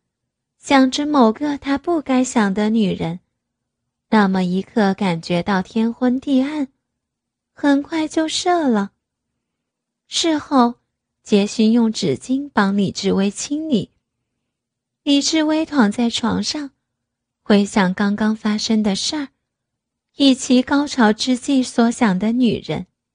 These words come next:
他有了深深的愧疚感和罪恶感。杰心帮李志威清理完后，很快入睡，而李志威陷入沉沉的深思中，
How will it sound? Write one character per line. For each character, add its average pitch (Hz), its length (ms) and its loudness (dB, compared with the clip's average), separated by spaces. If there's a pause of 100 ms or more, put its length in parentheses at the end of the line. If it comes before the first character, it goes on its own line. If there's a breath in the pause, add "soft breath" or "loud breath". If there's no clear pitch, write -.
(920)
他 208 180 2
有 190 220 2
了 175 160 -2
深 214 260 -2
深 214 260 0
的 196 120 -2
愧 226 320 2
疚 214 240 0
感 190 360 -4
和 196 140 0
罪 294 380 -2
恶 190 260 0
感。 - 200 -14 (1500)
杰 254 260 4
心 311 320 -4
帮 294 240 -2
李 220 160 4
志 247 220 0
威 254 200 4
清 262 300 0
理 220 140 2
完 175 260 0
后， 196 320 -2 (440)
很 - 280 -4
快 302 300 -4
入 196 240 0
睡， 185 320 -2 (1200)
而 226 160 4
李 233 200 2
志 247 280 -2
威 294 340 -4 (180)
陷 196 320 2
入 185 140 0
沉 185 300 -2
沉 185 260 0
的 190 160 -2
深 294 320 -4
思 330 300 -6
中， 180 320 -2